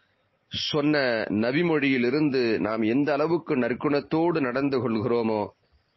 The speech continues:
அந்த ஒவ்வொன்றும் நம்முடைய மறுமையின் நியாயத்தராசை, மீசானை கணக்கச் செய்யும்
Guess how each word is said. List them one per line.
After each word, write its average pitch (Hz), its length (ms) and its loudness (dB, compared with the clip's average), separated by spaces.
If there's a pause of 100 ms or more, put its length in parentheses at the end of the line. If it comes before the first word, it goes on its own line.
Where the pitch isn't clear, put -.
அந்த 110 280 -2
ஒவ்வொன்றும் 135 600 0
நம்முடைய 117 800 0
மறுமையின் 120 760 0 (880)
நியாயத்தராசை, 131 1400 0 (560)
மீசானை 139 800 2
கணக்கச் 156 500 -4
செய்யும் 135 640 0